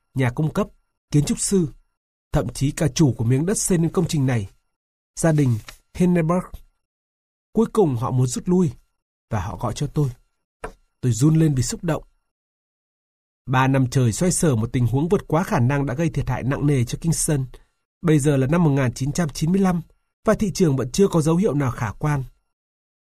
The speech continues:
Kingston có mọi lý do khiến họ muốn rút lui và họ muốn rút lui nhanh chóng và êm thấm. Tôi nằm ở thế thượng phong nhờ vào thất bại của họ và những vòng đàm phán bắt đầu. Tôi đề nghị mức giá một triệu đô la,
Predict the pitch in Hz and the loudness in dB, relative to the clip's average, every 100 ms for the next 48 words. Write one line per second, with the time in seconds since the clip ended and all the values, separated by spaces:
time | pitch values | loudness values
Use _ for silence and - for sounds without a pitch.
0 | - 160 135 - 143 127 - 160 143 147 | -2 0 2 2 0 0 0 2 2 2
1 | 147 170 156 147 - 147 180 110 123 143 | 2 2 0 -2 -4 0 0 2 2 2
2 | 240 185 175 160 - _ _ _ _ _ | 0 0 0 -2 -8 _ _ _ _ _
3 | 160 170 147 127 120 135 147 214 185 147 | -2 2 2 0 0 0 0 0 0 2
4 | 175 170 151 143 - 101 131 123 117 131 | 2 2 0 -2 -2 -2 -2 0 -2 -2
5 | - _ _ _ _ _ _ - 147 139 | -8 _ _ _ _ _ _ 0 2 4
6 | 113 101 117 123 190 131 - 170 151 - | 2 0 -4 -4 -4 -2 0 0 0 -8
7 | _ - 185 151 151 - 180 139 123 101 | _ 2 2 4 0 0 -2 -2 -4 -2
8 | 139 - _ _ _ _ _ - 156 131 | -4 -6 _ _ _ _ _ -4 0 2
9 | 160 170 127 113 101 117 151 196 143 120 | 2 0 0 -2 -2 -2 -2 -4 -2 -4
10 | 110 _ _ _ _ _ _ _ _ _ | -6 _ _ _ _ _ _ _ _ _
11 | _ - 139 120 113 120 143 151 127 127 | _ -2 2 2 2 0 -2 -2 -2 -2
12 | 180 175 - - 165 160 156 | 0 0 0 0 2 2 0